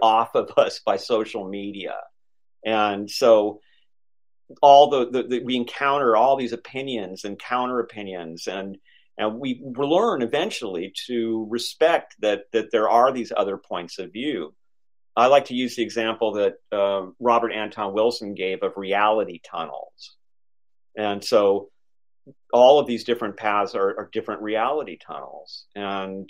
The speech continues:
and we all inhabit different reality tunnels at different times of our lives. So why shouldn't our spirituality reflect that? And then finally, Emerson and the Transcendentalists,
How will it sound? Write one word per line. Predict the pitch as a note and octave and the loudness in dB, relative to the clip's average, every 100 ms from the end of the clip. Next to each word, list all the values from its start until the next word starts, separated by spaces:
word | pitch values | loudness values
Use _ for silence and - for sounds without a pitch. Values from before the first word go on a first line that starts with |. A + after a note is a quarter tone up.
| - | -8
and | G#2+ G#2+ | -8 -4
we | B2+ | 2
all | C#3 D3 C#3 B2 - _ B2 | 4 6 4 2 -8 _ -8
inhabit | A#2 A2+ B2+ D3 A#2 - - | -8 -4 0 2 0 -4 -4
different | B2 A#2 G2+ | -6 -6 -8
reality | G2+ G2+ F#2+ G2 F#2+ F#2+ - | -6 -2 0 0 -2 -8 -6
tunnels | B2+ G#2 G2 | -4 -2 -4
at | G2+ - | -6 -8
different | G#2+ A2 F#2+ - | -8 -8 -12 -8
times | G2+ F#2 F#2+ | -8 -8 -10
of | F2+ | -4
our | F#2 | -2
lives. | G2+ C#3 D3 E2 D#2 - _ _ _ | 0 0 -2 -4 -8 -16 _ _ _
So | - B2 | -8 0
why | B2 C3+ | 6 6
shouldn't | C#3 - D#3 B2+ | 4 0 0 0
our | A2+ A#2 | -2 -2
spirituality | A2 - A#2 A2 A2 G2+ G2 F#2 | -2 -4 -4 -4 -2 -2 -2 -6
reflect | F2+ - B2+ E3 - | -12 -6 -6 -6 -8
that? | D#2 A1 - _ _ _ _ - | -10 -10 -18 _ _ _ _ -8
And | A#2 | -8
then | |
finally, | A2+ D3 F3 F3 A#2 G#2+ G#2+ _ _ _ | 2 4 4 0 -2 -4 -8 _ _ _
Emerson | B2 D3+ D#3 - F#2+ F#2 F#2 | -2 -2 -4 -6 -10 -10 -10
and | G2 G2 | -10 -10
the | |
Transcendentalists, | - A#2+ A2+ G#2+ A2+ A#2+ C3+ G2 F#2 - | -6 -6 -6 -6 -4 -2 -2 -2 -4 -8